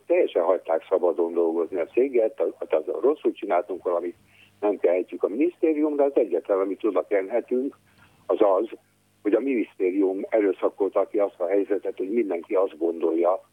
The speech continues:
hogy a Hungarotonnak van monopól helyzete, pedig nem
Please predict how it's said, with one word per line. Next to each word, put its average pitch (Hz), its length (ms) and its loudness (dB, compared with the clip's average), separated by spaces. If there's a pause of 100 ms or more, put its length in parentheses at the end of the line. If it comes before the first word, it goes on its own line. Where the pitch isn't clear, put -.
(360)
hogy 87 140 -2
a 87 80 4
Hungarotonnak 85 840 0
van 85 180 0
monopól 90 500 -2
helyzete, 101 380 0
pedig 127 340 0
nem 143 260 -2